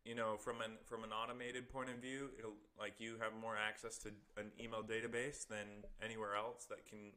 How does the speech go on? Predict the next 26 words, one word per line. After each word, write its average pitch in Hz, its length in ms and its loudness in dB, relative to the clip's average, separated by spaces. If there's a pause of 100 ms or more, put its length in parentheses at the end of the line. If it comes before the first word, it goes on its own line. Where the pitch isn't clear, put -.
(120)
then 107 320 -2
deliver 104 560 0
content, 107 500 4 (1000)
uh, 101 260 0 (180)
for 117 400 6
the 113 80 0
people 117 280 -6
that 113 80 -2
you're 107 100 -4
sending 127 300 0
it 135 140 -4
to. 151 180 0 (420)
And 110 100 -4
you 113 40 -2
just 117 180 -4
can't 117 160 0
do 120 80 0
that 107 120 4
with 107 100 -4
social. 120 520 2
You 110 140 -4
really 120 200 2
can't 110 260 -4
do 113 80 -4
that 110 160 6
as 107 80 0